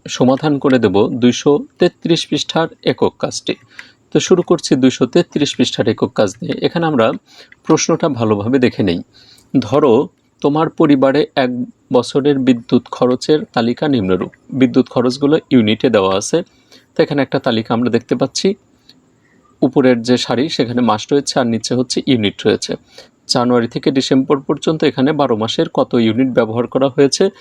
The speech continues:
এটা দেওয়া আছে এখানে। এখন এই উপাত্তগুলো থেকে যে প্রশ্নগুলো সমাধান করতে হবে, উপাত্তগুলো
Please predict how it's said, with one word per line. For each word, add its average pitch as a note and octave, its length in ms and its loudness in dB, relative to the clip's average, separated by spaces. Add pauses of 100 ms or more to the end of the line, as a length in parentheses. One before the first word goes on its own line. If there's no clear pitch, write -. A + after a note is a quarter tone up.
(360)
এটা D#3+ 220 0 (760)
দেওয়া G#2+ 240 4
আছে - 200 -6
এখানে। G2+ 280 -4 (100)
এখন C#3+ 320 0 (560)
এই D#3+ 220 2
উপাত্তগুলো D#3 720 0
থেকে E3 320 -2
যে C3 260 4
প্রশ্নগুলো D3 600 -2
সমাধান A2 400 -2
করতে A#2 260 -2
হবে, A2+ 300 0 (560)
উপাত্তগুলো D3+ 600 0